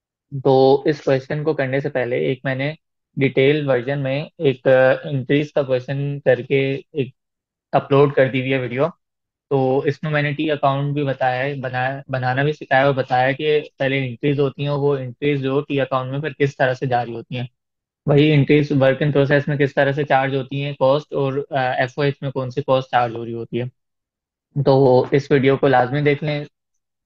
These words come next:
अगर detail में concept clear करने हैं। तो इस question की तरफ चलते हैं। Mister Abid is a small manufacturer, deals in manufacturing।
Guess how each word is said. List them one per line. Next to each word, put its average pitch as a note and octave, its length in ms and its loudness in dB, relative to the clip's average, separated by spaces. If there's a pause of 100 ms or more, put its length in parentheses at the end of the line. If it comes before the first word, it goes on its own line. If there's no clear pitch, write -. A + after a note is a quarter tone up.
(120)
अगर C#3 420 6
detail C#3 560 4
में C#3+ 220 -4
concept C3 440 -4
clear B2+ 240 0
करने A#2+ 240 -8
हैं। D#3+ 140 -10 (480)
तो B2+ 360 6
इस B2+ 120 -2
question B2+ 360 0
की C#3 60 2
तरफ C3 260 2
चलते B2+ 240 -2
हैं। E3+ 120 -6 (400)
Mister D3 300 0
Abid D3 480 2 (120)
is C3+ 160 -4
a C#3 200 -2
small D3 320 -6
manufacturer, B2+ 680 -2 (400)
deals C#3+ 420 2
in C#3 140 -2 (140)
manufacturing। C3 680 -2